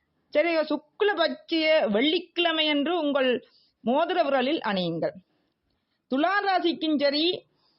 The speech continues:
ரிஷபராசிக்கும் சரி, சுக்கிரன் அதிபதி. ஆகவே வெள்ளிக்கிழமை விரதம் இருக்கலாம்.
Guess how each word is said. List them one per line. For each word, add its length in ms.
ரிஷபராசிக்கும் 840
சரி, 260
சுக்கிரன் 680
அதிபதி. 680
ஆகவே 520
வெள்ளிக்கிழமை 1000
விரதம் 300
இருக்கலாம். 520